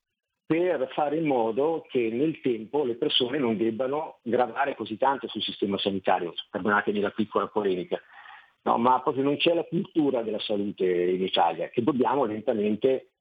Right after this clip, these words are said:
riacquistare. Quindi un attimino, a, a parte questo piccolo, eh, piccola considerazione, eh, quando si fa una lezione di Tai Chi Chuan si fa in, essenzialmente,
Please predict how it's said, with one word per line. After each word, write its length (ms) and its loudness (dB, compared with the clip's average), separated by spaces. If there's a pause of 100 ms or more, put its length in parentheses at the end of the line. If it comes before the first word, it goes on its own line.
(120)
riacquistare. 800 -2 (880)
Quindi 220 2
un 60 4
attimino, 520 -2 (360)
a, 160 -12 (200)
a 80 -6
parte 320 -2
questo 300 -2
piccolo, 960 -2
eh, 800 -2
piccola 260 2
considerazione, 1200 -2
eh, 1500 0
quando 300 0
si 120 -6
fa 100 2
una 100 2
lezione 240 0
di 60 -4
Tai 100 -2
Chi 160 -10
Chuan 380 2
si 340 -2 (160)
fa 240 0
in, 220 -2
essenzialmente, 1040 0